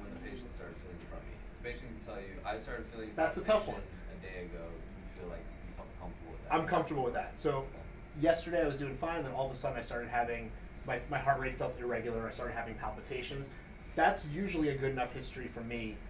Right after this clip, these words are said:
Speaker 2: unless they tell me, "Oh yeah, over the last three weeks I've sort of been feeling I've been going in and out of it." So then I'm not comfortable with it. If it's a, my typical one is, uh,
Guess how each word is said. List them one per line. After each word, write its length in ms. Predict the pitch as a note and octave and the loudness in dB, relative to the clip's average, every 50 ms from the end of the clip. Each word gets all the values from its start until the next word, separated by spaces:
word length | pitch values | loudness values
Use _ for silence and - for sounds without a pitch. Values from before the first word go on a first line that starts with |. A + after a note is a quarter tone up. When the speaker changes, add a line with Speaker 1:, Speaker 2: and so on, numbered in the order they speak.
| - - - - - | -10 -12 -8 2 4
Speaker 2:
unless 340 | D3 D3 D3+ E3 F3+ F3+ - | 4 6 12 10 10 10 10
they 140 | - D#3+ | 4 2
tell 200 | D#3 - D3+ C#3+ | 4 4 2 2
me, 240 | C#3+ C#3 C3 C3 C3 - - - - - - - - | 2 2 0 0 -2 -4 -8 -8 -10 -10 -6 2 8
"Oh 80 | G#3+ | 10
yeah, 140 | G#3+ A3 F#3 | 12 12 12
over 120 | F3 E3 D#3 | 12 12 12
the 60 | D#3 | 10
last 240 | D#3+ D#3+ D#3+ - - | 10 10 8 6 6
three 160 | D#3+ D#3 D#3 | 8 8 10
weeks 240 | F#3 A3+ G#3 - D#3 | 10 8 4 4 4
I've 100 | D3 - | 2 6
sort 200 | - A3+ G#3 F#3 | 6 6 6 6
of 40 | |
been 140 | D#3+ C#3+ - - | 4 2 2 4
feeling 200 | E3 D#3+ D3+ C3+ | 4 6 6 4
I've 100 | B2+ - | 2 2
been 80 | B2+ | 2
going 240 | C#3 C3+ C3+ C3 A#2+ | 2 2 2 0 -2
in 80 | B2 A#2 | -2 -2
and 100 | A2 A#2+ | 2 4
out 180 | C3 C#3+ D3 | 6 6 6
of 60 | - | 4
it." 120 | - - - - - - - - - - - | 2 -2 -6 -6 -8 -8 -8 -8 -10 -8 -4
So 120 | - E3 | 0 0
then 240 | D3+ C#3 G3 A3+ A3 | 4 8 8 8 8
I'm 240 | F#3 E3 D3 D3 C#3+ | 8 6 4 4 6
not 240 | D3 C#3+ - - - | 6 4 4 2 -2
comfortable 380 | B2 B2 - - - G#2 G2 F2+ | -4 -4 -4 -4 -6 -6 -6 -6
with 120 | - - - | -6 -6 -8
it. 80 | - - - - - - - - - - - - - - - | -8 -10 -10 -10 -10 -10 -8 -8 -8 -8 -8 -10 -8 2 4
If 100 | D#3+ E3 | 6 6
it's 160 | D#3+ - E3 | 6 6 6
a, 240 | D#3 C#3+ C#3+ C#3+ C3+ - - - - - - - - D3+ C3+ | 6 8 6 4 2 -2 -6 -8 -10 -10 -10 -8 -6 -2 -2
my 260 | D3 D3+ D3 D#3 E3 D#3 | 4 4 6 8 6 6
typical 480 | - - F#3+ F#3 F#3 E3+ - D#3 C#3+ | 4 4 2 4 4 6 10 10 10
one 300 | C3+ C3+ C3+ C3+ C3+ C3 | 10 10 6 6 4 2
is, 200 | C3 B2+ B2 A#2+ | -2 -4 -4 -2
uh, 380 | C3 B2 A#2 A2+ A2+ A2+ A#2 | 0 2 2 2 2 0 -2